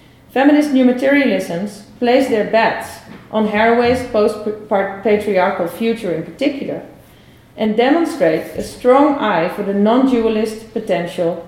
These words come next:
in second wave feminist epistemology. Feminist standpoint theory is in particular re-evaluated by feminist new materialists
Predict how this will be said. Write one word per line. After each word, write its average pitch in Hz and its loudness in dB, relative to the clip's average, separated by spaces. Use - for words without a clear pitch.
in 190 -6
second 180 -4
wave 147 -2
feminist 151 -10
epistemology. 202 -4
Feminist 330 0
standpoint 285 0
theory 214 0
is 226 -2
in 226 0
particular 277 2
re-evaluated 208 0
by 202 0
feminist 233 0
new 220 0
materialists 208 -2